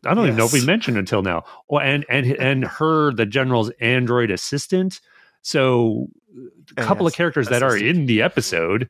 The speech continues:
Speaker 1: <laughs>
Speaker 2: Mm-hmm.
Speaker 1: but
Speaker 2: Mm-hmm.
Speaker 1: only sort of, uh, superficially. Like, I, I'll start with the android 'cause the criticism's easier.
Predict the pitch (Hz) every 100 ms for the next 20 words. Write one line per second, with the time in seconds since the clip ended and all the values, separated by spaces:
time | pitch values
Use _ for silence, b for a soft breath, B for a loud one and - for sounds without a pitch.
0 | B B 143 135 135 190 - 214 - 214
1 | - 226 185 226 180 151 127 135 143 156
2 | 160 127 165 139 113 - B B B B
3 | - 127 175 151 - 311 - 127 110 117
4 | 117 - B - 156 160 185 247 262 160
5 | 139 139 131 110 120 120 151 120 131 110
6 | 101 107 107 85 80